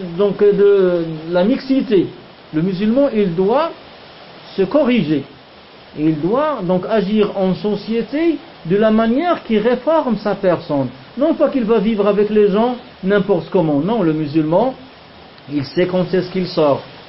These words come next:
quand est-ce qu'il va, euh, prendre ses courses, par exemple, et ses affaires. Il va aller les, les prendre et revenir. Il ne va pas fréquenter donc, euh, les, les, les gens donc, n'importe comment. Et aussi, à l'égard des femmes surtout, surtout les femmes étrangères,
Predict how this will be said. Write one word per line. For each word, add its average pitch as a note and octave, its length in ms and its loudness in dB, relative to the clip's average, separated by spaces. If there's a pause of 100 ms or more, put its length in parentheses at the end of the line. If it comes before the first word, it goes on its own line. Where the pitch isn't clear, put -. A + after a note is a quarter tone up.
(240)
quand D#3+ 180 -2
est-ce E3 120 -2
qu'il E3+ 140 0
va, F3 300 0 (480)
euh, C#3+ 60 -8 (160)
prendre F3 320 0
ses E3+ 140 0
courses, F#3+ 380 -2
par E3 180 -2
exemple, E3+ 360 -4
et D3 40 -4
ses E3 260 -4
affaires. E3+ 420 0 (400)
Il B2+ 60 -10
va C#3 140 -2
aller E3+ 320 0
les, F3 180 0
les E3 160 -2
prendre F3+ 360 -4 (120)
et F#3 60 0
revenir. F3 600 0 (420)
Il C#3+ 80 -4
ne C#3+ 40 -2
va D3+ 120 0
pas G#3 160 -2
fréquenter G3 640 0
donc, F3+ 240 -4
euh, F3 360 -2
les, - 0 -
les, F3+ 160 -4
les F#3 240 0
gens F#3 300 2 (420)
donc, D#3+ 200 -4
n'importe F#3 400 0
comment. F3 320 0 (360)
Et C#3 180 2
aussi, A3 580 0
à D3 180 -2
l'égard D3 300 -2
des C3 200 -2
femmes C#3 360 -6
surtout, G#3 400 -6 (280)
surtout E3 200 -8
les C#3+ 140 -2
femmes C3+ 220 -6
étrangères, C3+ 420 -6